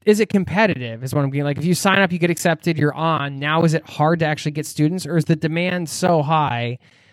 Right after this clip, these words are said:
that they don't let you on unless you're gonna,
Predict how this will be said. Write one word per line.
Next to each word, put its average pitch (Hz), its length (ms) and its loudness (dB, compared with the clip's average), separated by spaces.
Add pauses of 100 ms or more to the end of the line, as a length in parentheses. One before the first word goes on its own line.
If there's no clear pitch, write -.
(100)
that 143 380 0
they 160 100 4
don't 156 220 0
let 151 200 -2
you 139 140 2
on 131 320 -4
unless 135 380 -4
you're 131 100 -2
gonna, 131 160 -4